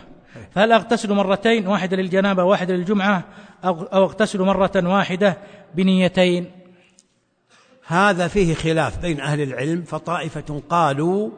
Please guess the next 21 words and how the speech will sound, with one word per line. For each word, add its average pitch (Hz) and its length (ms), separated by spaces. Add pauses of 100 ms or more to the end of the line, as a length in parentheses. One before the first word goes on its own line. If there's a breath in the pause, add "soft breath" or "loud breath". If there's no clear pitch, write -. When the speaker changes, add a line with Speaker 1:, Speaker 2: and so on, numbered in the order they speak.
(800)
Speaker 1:
"من 151 220
اغتسل 143 760
من 131 180
حدث 160 680 (1200)
كامرأة 151 640 (280)
تغتسل 143 560
من 131 400
جنابة 143 500
أو 131 240
حيض، 175 340
أو 165 140
رجل 156 220
يغتسل 139 380
من 131 140
جنابة 147 460 (1600)
ممن، 156 500 (320)
<clears throat> - 420
من 151 120
الرجال 151 400
الذين 143 360
يلزمهم 135 720